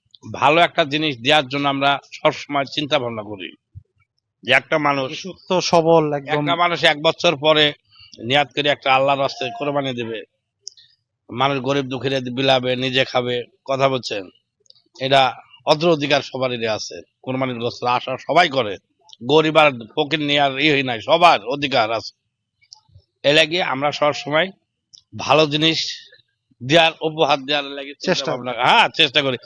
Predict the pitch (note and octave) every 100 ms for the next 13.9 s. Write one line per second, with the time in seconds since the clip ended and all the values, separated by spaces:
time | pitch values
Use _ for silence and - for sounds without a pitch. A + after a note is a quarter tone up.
0 | _ _ _ _ _ - - _ D3 E3
1 | - G3 G3 D#3+ E3 D3+ F3 F#3 D#3+ C#3
2 | A2 G2 - - D#3+ F#3+ F3+ F#3+ F3+ F3+
3 | F3 E3+ D3 C#3+ G#2+ - _ _ - D3
4 | D#3+ D#3+ B2+ D3 D3+ D3 D3 D3 C#3+ _
5 | _ _ _ - C#3 C#3 D3 C#3 C#3 B2+
6 | C#3+ C#3+ C#3 C3+ B2+ - C#3+ - C#3 B2
7 | C3 A#2 G#2+ - - - - _ _ -
8 | D#3+ E3+ D#3+ D#3 - E3 D#3+ D3 D3+ D3
9 | D3+ - D#3 A#2+ G2+ _ - G#3 D#3 C3
10 | - A#2+ A2 G#2 _ _ _ - D#3 D#3+
11 | - D3 C#3 B2 G#2+ - - - - -
12 | _ D3+ D3+ E3 F#3+ G#3 G3 _ _ _
13 | A#2+ C3+ F#3+ - A#3+ A#3+ G3 G#3+ E3+